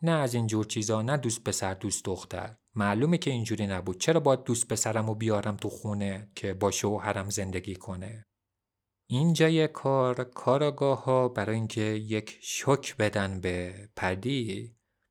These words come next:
بهش گفتن که ما با این پسر در ارتباط بودیم و اتفاقاً قراره بیاد اینجا همین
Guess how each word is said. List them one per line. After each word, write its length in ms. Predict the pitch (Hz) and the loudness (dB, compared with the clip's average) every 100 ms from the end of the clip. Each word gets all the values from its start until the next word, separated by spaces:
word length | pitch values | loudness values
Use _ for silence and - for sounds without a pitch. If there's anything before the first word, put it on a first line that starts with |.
| _ | _
بهش 220 | 107 117 - | -2 -2 0
گفتن 420 | 135 - 131 131 | -2 0 -4 -4
که 400 | 117 127 123 123 | -2 0 2 0
ما 200 | 123 127 | 0 2
با 100 | 120 | 4
این 140 | 113 120 | 4 2
پسر 340 | 110 - 113 | 0 2 2
در 220 | 110 104 | 4 2
ارتباط 520 | 98 92 95 95 95 | 0 -2 -2 0 -2
بودیم 380 | - 95 110 113 _ _ - | -4 -8 -8 -12 _ _ -6
و 40 | |
اتفاقاً 600 | 160 147 - 113 120 127 | -2 -2 -4 0 0 0
قراره 420 | 143 127 113 123 127 | 0 0 2 2 2
بیاد 280 | 131 123 123 | 2 0 0
اینجا 300 | 104 98 95 | -2 -2 -2
همین 400 | 104 117 110 | 0 -2 -2